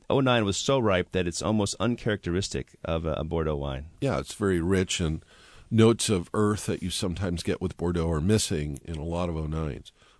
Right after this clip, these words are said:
Speaker 2: But here's the thing. Oh nine's a great vintage for the top estates. And the lesser estates, the ones that most pe-, humans can afford to buy in the ten to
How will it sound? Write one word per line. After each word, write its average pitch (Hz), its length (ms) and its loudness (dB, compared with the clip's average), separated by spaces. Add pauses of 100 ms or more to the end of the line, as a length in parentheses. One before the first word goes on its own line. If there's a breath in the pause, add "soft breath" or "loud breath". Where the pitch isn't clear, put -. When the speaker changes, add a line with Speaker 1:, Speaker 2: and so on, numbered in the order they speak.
Speaker 2:
But 117 140 2
here's 139 260 -2
the 107 80 -2
thing. - 320 -8 (920 soft breath)
Oh 123 120 8
nine's 127 320 6
a 95 40 -4
great 110 280 0
vintage 104 300 -2
for - 120 -6
the 78 140 -4
top 78 280 -6
estates. - 600 -14 (320)
And 85 200 -6
the 85 60 -4
lesser 123 400 0
estates, 80 560 -4
the 80 80 -10
ones 95 300 -2
that 87 240 -6
most 95 240 -4
pe-, - 180 -6
humans 92 480 0
can - 160 -12
afford 87 320 -4
to 73 80 -8
buy 69 460 0 (480 soft breath)
in 78 200 -8
the 80 100 -6
ten 90 380 -4
to 76 320 -8